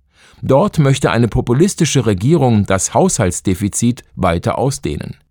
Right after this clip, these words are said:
Sie droht mit Minibots, Staatsanleihen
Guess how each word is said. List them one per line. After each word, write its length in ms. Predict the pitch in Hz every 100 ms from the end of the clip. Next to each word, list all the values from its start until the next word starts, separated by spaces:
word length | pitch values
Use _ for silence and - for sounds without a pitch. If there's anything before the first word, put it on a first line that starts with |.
| _ _ _ _ _
Sie 160 | - 165
droht 340 | 160 208 233
mit 280 | 143 127 -
Minibots, 880 | 95 120 185 120 90 76 - - - _ _
Staatsanleihen 960 | - 151 190 - - 151 123 117 120